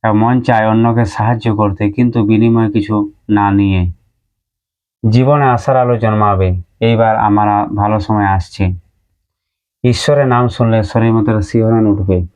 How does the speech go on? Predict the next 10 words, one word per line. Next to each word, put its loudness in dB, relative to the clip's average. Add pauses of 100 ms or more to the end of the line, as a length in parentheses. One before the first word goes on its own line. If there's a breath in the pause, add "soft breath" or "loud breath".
(920)
কর্মফলের 2
পরিশোধ 0
এবং 2
নতুন 0
সূচনা। -2 (920)
বহুদিনের 2
ঝামেলা, 0
মামলা 0 (440)
বা 2
বাধা 0